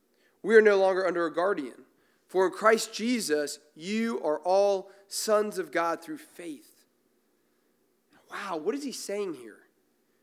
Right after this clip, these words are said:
The law does two things. That number one, it shows us our need for Christ.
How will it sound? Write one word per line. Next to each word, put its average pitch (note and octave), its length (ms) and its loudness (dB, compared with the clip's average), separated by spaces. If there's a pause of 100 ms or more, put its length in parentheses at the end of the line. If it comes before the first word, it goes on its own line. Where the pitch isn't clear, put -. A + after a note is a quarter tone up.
(120)
The F#3+ 140 0
law A#3 240 4
does G#3 200 2
two G#3 220 -12
things. - 580 -16 (1500)
That F3+ 80 -2
number A#3+ 260 2
one, A3+ 160 4
it G3+ 120 0
shows A3 560 2
us A3+ 320 -2
our F3 280 2
need F#3+ 520 -8
for D#3+ 160 -10
Christ. G#3+ 580 -4